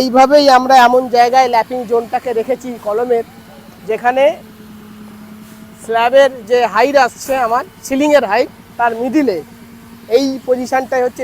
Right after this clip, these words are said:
ল্যাপিং জোন। আর আপনারা যখন বিল্ডিংয়ের কাজ হবে, কলমের রডটা যেন সঠিক ল্যাপিং জোনে থাকে, সেটা কিন্তু দেখে নেবেন।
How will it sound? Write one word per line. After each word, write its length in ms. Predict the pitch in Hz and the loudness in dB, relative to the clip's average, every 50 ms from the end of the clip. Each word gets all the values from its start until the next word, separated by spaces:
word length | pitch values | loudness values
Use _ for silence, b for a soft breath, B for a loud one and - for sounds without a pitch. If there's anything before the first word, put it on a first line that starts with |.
| 240 220 | -4 -4
ল্যাপিং 260 | 214 214 214 233 240 233 175 | -4 -4 -4 -8 -10 -8 -6
জোন। 160 | 190 196 185 156 135 123 - - - - - - - - - - - - - 165 170 | -6 -6 -6 -8 -10 -16 -20 -20 -20 -20 -20 -20 -20 -20 -20 -20 -20 -18 -10 -6 -6
আর 80 | 180 180 - - - 175 190 208 | -6 -6 -8 -12 -10 -6 -4 -4
আপনারা 320 | 202 240 254 254 254 262 247 247 | -4 -2 0 0 2 2 2 0
যখন 260 | 254 247 - 262 262 254 254 262 - - - - - - - - - - - - - - - - - - - - - | 0 0 2 2 2 0 0 -6 -16 -20 -20 -20 -20 -20 -20 -20 -20 -20 -20 -20 -20 -20 -20 -20 -20 -20 -20 -10 -6
বিল্ডিংয়ের 440 | 202 233 240 240 247 254 262 262 247 - 233 | -4 -4 -4 -4 -4 -2 -2 -2 -2 -2 -2
কাজ 120 | 220 233 226 247 247 | -2 0 0 0 2
হবে, 180 | 247 269 294 320 392 - - - - - - - - - | 4 4 4 2 2 -2 -16 -20 -20 -20 -20 -20 -6 0
কলমের 440 | 233 240 254 277 294 311 339 330 320 277 277 | 0 2 4 4 4 6 6 4 4 4 4
রডটা 360 | 262 254 - - - 254 233 233 - - - - - - - - - | 2 2 0 -2 -2 0 0 0 -2 -6 -18 -20 -20 -20 -20 -12 -6
যেন 180 | - 220 233 254 262 254 | -2 -2 0 0 0 -2
সঠিক 400 | - 247 247 262 240 302 311 285 370 247 | -2 -2 -4 -2 -2 -2 -4 -2 0 0
ল্যাপিং 280 | 240 220 226 254 262 262 240 196 | 0 0 -2 -4 -8 -8 -4 -2
জোনে 220 | 226 233 269 277 262 - | -2 0 2 2 0 0
থাকে, 240 | 226 - - 165 139 127 - - - - - - - - - | -4 -12 -12 -14 -16 -16 -18 -20 -20 -20 -20 -20 -20 -16 -10
সেটা 180 | - 233 214 254 240 | -8 -6 -4 -4 -4
কিন্তু 160 | 247 262 269 277 214 | -4 -6 -6 -8 -8
দেখে 180 | 214 196 208 214 208 | -8 -8 -6 -6 -6
নেবেন। 220 | 185 165 151 143 | -8 -8 -10 -14